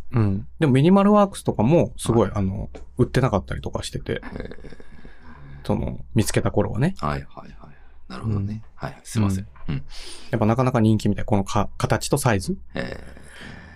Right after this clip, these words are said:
Speaker 1: ソロとかデュオとか
Speaker 2: うん。
Speaker 1: でも、すごく使いやすいシェルターっていう意味で。
Speaker 2: うん。
Speaker 1: うん。でさ、
Speaker 2: うん。
Speaker 1: あの、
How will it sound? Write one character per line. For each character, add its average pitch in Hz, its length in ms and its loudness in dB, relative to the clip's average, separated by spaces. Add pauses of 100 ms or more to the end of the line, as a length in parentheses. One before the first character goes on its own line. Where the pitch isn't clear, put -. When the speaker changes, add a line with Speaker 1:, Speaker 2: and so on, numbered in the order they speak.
(480)
Speaker 1:
ソ - 160 2
ロ 104 100 4
と 107 100 -2
か 104 120 0
デ 104 120 4
ュ 98 80 4
オ - 20 2
と 98 120 -2
か - 300 -4
Speaker 2:
う - 40 -8
ん。 - 100 -8
Speaker 1:
で 120 160 4
も、 104 320 2 (100)
す - 120 -10
ご 101 100 -4
く - 100 -8
使 - 200 2
い 98 40 4
や 98 60 2
す - 140 0
い - 120 0 (360)
シ - 160 0
ェ 107 40 4
ル 98 80 -2
タ - 120 -6
ー 95 140 -4
っ - 40 -12
て - 200 -8
い - 20 -4
う - 40 -6
意 - 20 -12
味 - 40 -10
で。 - 100 -8 (220)
Speaker 2:
う 76 40 -4
ん。 69 140 -6 (580)
Speaker 1:
う - 20 -10
ん。 98 400 -6 (460)
で 110 100 -10
さ、 101 380 -4
Speaker 2:
う - 20 -2
ん。 78 160 -4 (1080)
Speaker 1:
あ 110 140 0
の、 101 340 -2